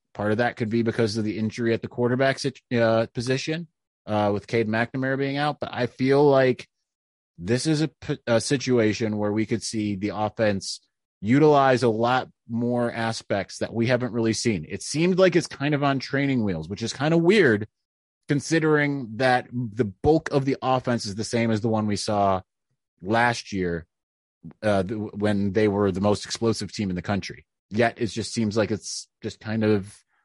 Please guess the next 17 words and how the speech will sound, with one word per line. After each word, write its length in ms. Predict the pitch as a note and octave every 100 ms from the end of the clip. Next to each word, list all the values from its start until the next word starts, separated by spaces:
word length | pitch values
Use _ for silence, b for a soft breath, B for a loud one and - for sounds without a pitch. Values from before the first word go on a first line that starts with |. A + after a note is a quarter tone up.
| _ _ _ _ _ F#2+
like 120 | F#2+
I 60 |
said, 220 | G2+ C3 D#2+
on 120 | E2
training 320 | - G#2 E2
wheels. 240 | D2+ C2+
So 280 | - E2+ D#2+ _ _ _ -
defensively, 880 | F#2+ - C#3+ D#3+ E3 D#3+ E3 D#3+ D#3
I 120 | A#2+
think 180 | C3+ B2+
it's 120 | -
gonna 140 | A#2+
be 120 | G#2+ F2+
a 40 |
challenge 520 | - B2+ C3 C3 B2+
for 140 | - A#2
Michigan. 600 | B2+ - C3 C3 C3+